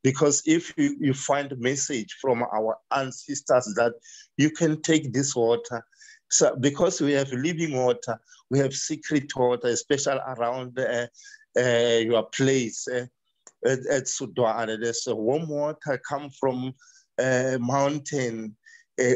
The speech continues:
originally. Nothing happened, and you see there is secret water. Those water, that's why you can see people come from Cape Town. They come and just come to ca-, fetch those water in two liters.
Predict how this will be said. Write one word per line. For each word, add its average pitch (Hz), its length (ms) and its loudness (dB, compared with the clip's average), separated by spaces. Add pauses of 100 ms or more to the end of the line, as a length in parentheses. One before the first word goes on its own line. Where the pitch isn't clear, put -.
originally. 117 1000 0
Nothing 139 560 -4
happened, 135 640 -2
and 131 200 0
you 123 200 -4
see 143 260 -4
there 123 180 2
is 120 200 -2
secret 151 360 -4 (140)
water. 135 400 -2 (400)
Those 165 340 2
water, 147 360 2
that's 131 220 -2
why 151 120 2
you 135 180 -4
can 143 240 -2
see 180 240 -4
people 180 420 -2
come 170 280 -2
from 165 220 -2 (160)
Cape 160 220 -4
Town. 135 320 -2 (460)
They 135 180 4
come 160 380 -2
and 139 280 0 (180)
just - 420 2
come 147 280 -4
to 131 140 -8
ca-, 151 280 -2
fetch 135 420 -2
those 127 280 0
water 120 320 2
in 117 200 -2
two 147 160 0
liters. 135 580 -4